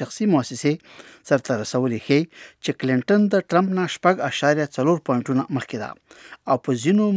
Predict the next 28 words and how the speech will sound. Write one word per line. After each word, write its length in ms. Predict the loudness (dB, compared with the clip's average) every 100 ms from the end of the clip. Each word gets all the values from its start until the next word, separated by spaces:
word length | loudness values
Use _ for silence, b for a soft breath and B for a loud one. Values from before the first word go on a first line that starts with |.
| 0
مهمو 400 | 2 2 2 0
او 100 | -4 -4
کلیدي 340 | -6 -2 2 2
ایالتونو 540 | 2 0 0 0 0
کې 120 | -2 -6 B B B
چې 80 | -4 -2
ګټلې 320 | 0 0 0 0
د 120 | -2 -2
کاندیدانو 480 | 0 2 2 2 0
لپاره 320 | -2 -2 -6
حتمي 280 | 0 2 2
دي 100 | -2 B B B
هم 100 | -2 0
ورنه 300 | 0 -2 -2
مخکې 220 | -6 -6 -8
ده. 60 | -10 -12 _ b b 0
خو 100 | 6
یوه 120 | 8 8
بله 160 | 6 6 4
سروې 340 | 2 0 2 0 2
چې 80 | -2
د 100 | -4
سی 120 | -2 0 4
ان 100 | 4
ان 100 | 4 2
او 40 | 2 2
آر 100 | 0
سی 100 | -2